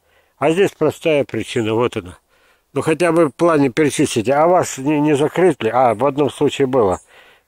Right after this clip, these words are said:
В метре от дерева посажено, чахнет, а, а, и ни один этого не заметил. Вот.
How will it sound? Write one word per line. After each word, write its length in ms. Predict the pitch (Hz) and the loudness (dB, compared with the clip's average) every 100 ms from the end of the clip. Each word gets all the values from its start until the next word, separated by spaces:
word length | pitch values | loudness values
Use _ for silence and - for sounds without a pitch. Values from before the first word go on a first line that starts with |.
| _ | _
В 240 | 117 117 | -10 -2
метре 320 | 147 160 143 143 | 0 0 2 0
от 100 | 135 | 2
дерева 320 | 147 120 113 | 2 2 2
посажено, 600 | 139 127 175 123 113 104 | -2 0 0 2 2 0
чахнет, 500 | - 160 - 120 90 | 0 -2 0 -2 -2
а, 40 | |
а, 380 | 120 123 123 120 - - - | -2 0 0 -2 -4 -18 -4
и 100 | 135 | 0
ни 120 | 160 | 2
один 500 | 180 180 165 180 151 | 4 2 2 2 2
этого 300 | 151 143 131 | 2 0 0
не 160 | 110 101 | 0 0
заметил. 500 | 107 110 120 - - _ _ _ _ _ _ _ _ _ _ - | 0 -2 -4 -8 -20 _ _ _ _ _ _ _ _ _ _ -8
Вот. 280 | 98 92 | -4 -2